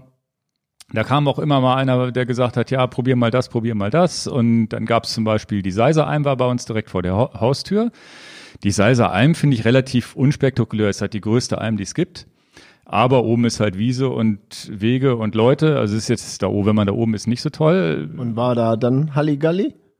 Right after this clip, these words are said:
Speaker 2: wenn das die größte ist? War
Speaker 1: Nee,
Speaker 2: da
Speaker 1: das waren halt
Speaker 2: draußen dann
Speaker 1: viele
Speaker 2: biergartenmäßig
Speaker 1: Wanderer.
Speaker 2: alles voll?
Speaker 1: Nee, das ging.
Speaker 2: Okay.
Speaker 1: Also es waren, die Hütten waren schon voll, aber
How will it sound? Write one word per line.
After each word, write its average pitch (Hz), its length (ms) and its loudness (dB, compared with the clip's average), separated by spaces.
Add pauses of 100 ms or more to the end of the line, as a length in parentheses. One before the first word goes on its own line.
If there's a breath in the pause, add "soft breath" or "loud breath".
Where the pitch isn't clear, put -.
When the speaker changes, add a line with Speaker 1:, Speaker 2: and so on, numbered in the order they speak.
(220)
Speaker 2:
wenn 120 100 -4
das 113 140 0
die 117 100 -2
größte 104 760 -2
ist? 123 240 -4
War 101 120 4
Speaker 1:
Nee, 104 240 4
Speaker 2:
da 95 80 2
Speaker 1:
das 90 120 0
waren - 140 4
halt 98 160 2
Speaker 2:
draußen 127 60 0
dann 117 80 0
Speaker 1:
viele 113 180 4
Speaker 2:
biergartenmäßig 127 680 2
Speaker 1:
Wanderer. 107 60 -4
Speaker 2:
alles 110 200 -2
voll? 254 280 0 (180)
Speaker 1:
Nee, 80 300 -6
das 80 200 -10
ging. 78 280 -12 (220)
Speaker 2:
Okay. 92 180 -16
Speaker 1:
Also 87 120 -4
es 90 160 -6
waren, 95 160 2
die 95 140 0
Hütten 120 260 0
waren 90 180 -4
schon 151 220 0
voll, 147 420 4
aber 104 420 -2